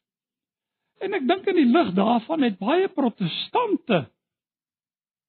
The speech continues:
die evangelie begin preek uit vrees dat mense gaan leef soos hulle wil, asof ek meewerk aan die evangelie.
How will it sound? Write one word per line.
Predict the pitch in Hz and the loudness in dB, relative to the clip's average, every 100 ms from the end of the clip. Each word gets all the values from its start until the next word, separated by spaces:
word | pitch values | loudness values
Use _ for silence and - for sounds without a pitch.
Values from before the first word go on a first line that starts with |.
| _ _ _ _ _ _ _ | _ _ _ _ _ _ _
die | 247 285 | 2 4
evangelie | 320 - 269 196 - 330 392 403 370 | 0 0 0 0 -2 2 2 4 2
begin | 254 190 233 240 - | 0 -2 2 2 2
preek | - 285 214 269 - | 4 6 6 2 0
uit | 247 202 - _ | 2 2 -2 _
vrees | 381 392 240 233 - - - _ _ _ _ _ _ _ _ _ _ - | 2 4 4 2 -2 -12 -18 _ _ _ _ _ _ _ _ _ _ -4
dat | 277 - | 0 2
mense | 208 302 330 254 | 4 4 2 -2
gaan | - 214 175 | 2 2 4
leef | 202 285 - | 6 4 2
soos | - 202 - | 0 0 2
hulle | 175 156 139 | 2 0 4
wil, | 262 196 247 - _ _ _ _ _ _ _ _ _ _ _ _ _ _ _ _ - | 4 6 2 -2 _ _ _ _ _ _ _ _ _ _ _ _ _ _ _ _ 0
asof | 247 359 302 247 - | 0 2 0 0 0
ek | - 285 - | -2 -2 -2
meewerk | 175 175 226 277 294 285 196 143 190 190 - - | 2 8 10 10 8 6 2 2 2 2 -4 -6
aan | 180 180 175 | 0 2 2
die | 240 | 2
evangelie. | 240 - 165 - - - | -2 -6 -10 -10 -14 -16